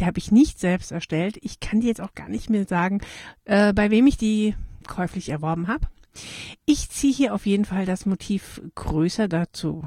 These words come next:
hast du ja eben gesehen, habe ich einfach nur an der Ecke es nach außen gezogen und spiegel es gleich, weil, wie gesagt, ich möchte es auf ein T-Shirt, ähm, aufbringen, den Plot, und verpressen, und dafür muss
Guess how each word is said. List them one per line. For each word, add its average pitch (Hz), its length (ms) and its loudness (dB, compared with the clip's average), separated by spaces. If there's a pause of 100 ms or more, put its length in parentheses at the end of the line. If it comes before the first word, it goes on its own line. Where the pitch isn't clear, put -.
(120)
hast 147 220 -6
du - 20 -2
ja 147 60 -2
eben 156 200 -2
gesehen, 156 360 -2
habe 165 120 -8
ich - 140 -8
einfach 165 240 -4
nur 175 140 -2
an 151 80 -4
der 151 160 -4
Ecke 185 260 -2 (420)
es - 200 -12
nach - 180 -4
außen 277 380 4
gezogen 226 480 -2 (100)
und 220 380 4
spiegel 226 480 0
es - 160 -6
gleich, 147 420 -8
weil, 185 380 2
wie 175 100 -4
gesagt, 170 460 -2
ich - 180 -6
möchte 160 240 -2
es - 80 -8
auf - 180 -10
ein 160 200 -8
T-Shirt, 247 640 -2
ähm, 202 400 -4 (1120)
aufbringen, 220 580 2
den 214 200 4
Plot, 202 360 -2 (880)
und 185 180 -2
verpressen, 175 520 -2
und 175 160 -6
dafür 160 240 0
muss 156 360 0